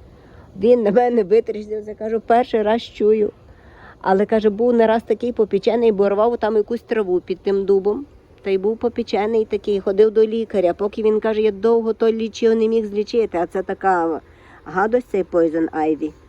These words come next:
цей плющ отруйний. Його дуже важко лікувати, бо він дає дуже складні такі опіки.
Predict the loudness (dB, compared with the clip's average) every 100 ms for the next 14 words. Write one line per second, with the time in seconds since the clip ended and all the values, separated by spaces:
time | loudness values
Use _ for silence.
0 | -20 -20 -20 -12 -2 -2 -2 0 0 0
1 | -4 -4 0 2 2 2 -2 -8 -20 -20
2 | -20 -16 -6 -4 0 2 4 4 2 0
3 | -2 -4 -4 -4 -2 -2 -2 -6 -10 -16
4 | -20 -20 -6 2 2 4 4 2 2 2
5 | 0 -2 0 0 0 -4 -4 0 0 0
6 | -6 -6